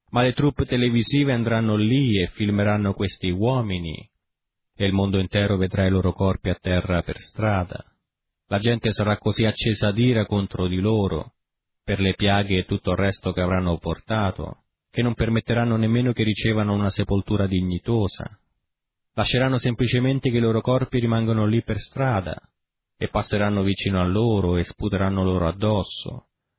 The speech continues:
li prenderanno a calci e faranno loro queste cose. E gli abitanti della terra si rallegreranno su di loro, faranno festa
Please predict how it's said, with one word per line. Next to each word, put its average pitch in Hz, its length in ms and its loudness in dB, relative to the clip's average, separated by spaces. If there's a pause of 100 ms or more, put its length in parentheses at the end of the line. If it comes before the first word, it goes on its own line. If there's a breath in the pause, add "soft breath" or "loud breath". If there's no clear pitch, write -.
(240)
li 104 100 -2
prenderanno 101 480 2
a 87 80 0
calci 110 680 -4 (680)
e - 100 -8
faranno 95 380 0
loro 90 280 2
queste 87 380 -4
cose. - 560 -6 (540)
E 110 120 -2
gli 123 100 2
abitanti 135 520 0
della 131 240 2
terra 135 440 2
si - 140 -2
rallegreranno 120 960 2
su 104 220 -2
di 104 140 2
loro, 104 600 2 (420)
faranno 110 520 0
festa 110 800 -4